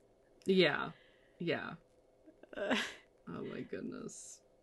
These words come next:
Speaker 2: he's like, "If you had a, you know, if you were hyperactive, I could help the shit out of you. If only you were hyperactive."
Speaker 1: Yeah, but this,
Speaker 2: <laughs>
Speaker 1: but the, I, I don't, I don't know how to help you with this.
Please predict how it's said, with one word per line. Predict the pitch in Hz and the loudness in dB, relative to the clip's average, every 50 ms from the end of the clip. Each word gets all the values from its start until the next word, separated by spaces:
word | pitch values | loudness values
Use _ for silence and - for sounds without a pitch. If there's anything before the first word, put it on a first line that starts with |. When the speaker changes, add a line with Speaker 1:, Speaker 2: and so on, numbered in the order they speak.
| _ _ _ _ _ _ _ _ _ _ _ _ _ _ _ _ _ _ _ _ _ - - - | _ _ _ _ _ _ _ _ _ _ _ _ _ _ _ _ _ _ _ _ _ -16 -6 -2
Speaker 2:
he's | 262 247 - | 0 4 6
like, | 240 226 196 - | 6 6 6 6
"If | 220 208 - 233 | 4 2 6 6
you | 254 285 294 | 6 10 12
had | 285 233 226 214 | 12 12 12 10
a, | - - - 202 - | 6 4 4 4 4
you | - 240 226 | 4 4 4
know, | 208 185 175 | 4 4 4
if | 180 - | 2 2
you | 254 254 | 4 6
were | 214 208 | 6 8
hyperactive, | 202 226 226 220 - 170 170 180 202 247 254 - - 160 147 147 143 - - - - _ _ - | 10 8 8 8 10 10 12 12 12 12 10 8 4 4 4 4 2 -2 -12 -20 -20 _ _ -6
I | - 226 | -6 -4
could | 220 - 151 160 | 2 2 2 4
help | 180 214 202 - | 6 4 6 6
the | 180 151 | 4 4
shit | - - - - 240 240 208 | 4 6 8 10 10 10 10
out | 156 143 147 | 8 6 6
of | 156 | 2
you. | 147 151 156 - 151 - _ _ - _ _ _ _ - _ _ _ _ _ _ _ _ - _ _ - - | 0 0 -4 -6 -8 -10 _ _ -20 _ _ _ _ -20 _ _ _ _ _ _ _ _ -20 _ _ -14 -2
If | - | 6
only | 214 233 254 277 269 254 | 6 8 12 12 12 12
you | 240 247 247 | 12 12 12
were | 240 226 226 | 12 12 12
hyperactive." | 233 247 220 - 208 196 185 208 190 208 - - 220 185 - - - - - - - - - - - _ - - - _ _ - _ - _ _ _ _ - | 12 12 12 12 12 12 12 12 12 10 10 10 8 8 8 6 -8 -16 -16 -18 -20 -20 -20 -20 -20 _ -20 -20 -20 _ _ -20 _ -20 _ _ _ _ -2
Speaker 1:
Yeah, | 190 175 160 | 0 4 8
but | 359 381 370 - | 10 10 10 10
this, | - 180 208 247 240 - - - - - - - - | 12 12 12 12 12 8 2 0 -2 -6 -10 -16 -14
Speaker 2:
<laughs> | - | -4
Speaker 1:
but | - 156 - - | -4 -4 0 4
the, | 175 185 | 6 10
I, | - - 185 190 190 190 180 - - - - - | 12 12 12 12 12 12 10 4 0 -6 -4 6
I | - 165 185 208 | 10 12 12 12
don't, | 226 220 214 196 - - | 12 10 8 6 6 8
I | 180 196 | 8 10
don't | 208 | 10
know | 214 220 214 | 12 12 10
how | 214 208 | 10 10
to | 202 | 10
help | 208 226 220 202 | 10 8 8 6
you | 170 | 4
with | 156 151 - | 4 4 8
this. | - 196 175 160 - - - - 262 | 8 10 10 10 6 2 -2 -2 -2